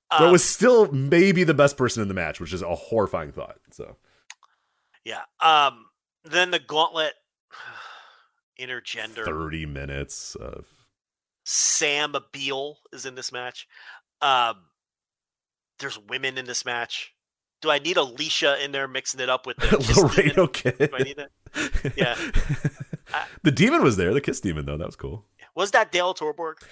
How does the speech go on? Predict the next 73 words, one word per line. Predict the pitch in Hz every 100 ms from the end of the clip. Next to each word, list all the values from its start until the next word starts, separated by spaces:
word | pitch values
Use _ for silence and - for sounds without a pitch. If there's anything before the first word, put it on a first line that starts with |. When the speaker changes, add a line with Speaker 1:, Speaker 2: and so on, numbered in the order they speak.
| - -
Speaker 2:
You |
know, | 196
I | 190
was | 214
trying | - 285
to | 359
figure | - 196
out | 185
if |
that | 170 117
was | 123 123
or |
not. | 85 69
I | 85
don't | 117
think | 135 143
anybody's | 135 131 113
ever | 117 107 107
actually, | 98 - 98 92 90
has, | 85 117 120 107 107
have | 113
we | 110
found | - 160
that | 165 82
out? | 98 -
'Cause | 85
that, | 95 147 -
uh, | - - - - -
I, |
I | 196
remember, | - 196 190 - -
I | -
see | 214 247
Dale | 170 180
Torborg | 170 180 170
all | 156
the | 143
time. | 185
He | 101
was | 98
the |
White | 98 104 110
Sox | 110 -
strength | - 120 107
and |
conditioning | 87 92 123 78
coach | - 67
for, | - 67
for | 62 78
many, | 76
many | 76 71
years, | 71 71 69
and | 76
I |
would | 73 73 - -
Speaker 1:
I | 131 147 151
don't | 139 135
think | 123
this | 110 -
was, | 117
Dale | - 214 208
Torborg's | 160 139 131 110
gotta | 139 127
be | -
sixty, | - - 135 - - - _ _
right? | 101
Speaker 2:
Dale | 139 302
Torborg | - 170 185 165 156 127
is | 101 107 104 -
fifty. | - 220 - 73
He's | 95 143
only | 277
fifty. | - 277 113 104